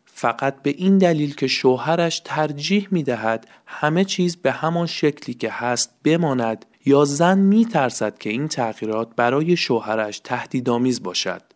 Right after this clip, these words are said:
زن برای آنکه از شوهرش دفاع کند، به انجام دادن کارهایی می‌پردازد که مرد ترجیح می‌دهد انجامشان ندهد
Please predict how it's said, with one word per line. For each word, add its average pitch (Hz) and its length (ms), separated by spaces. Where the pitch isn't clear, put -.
زن 180 340
برای 185 340
آنکه 175 360
از 143 160
شوهرش 156 580
دفاع 113 320
کند، 117 540
به - 180
انجام 143 500
دادن 143 460
کارهایی 156 840
می‌پردازد 110 920
که 139 140
مرد 131 460
ترجیح 139 640
می‌دهد 127 560
انجامشان 143 880
ندهد 107 540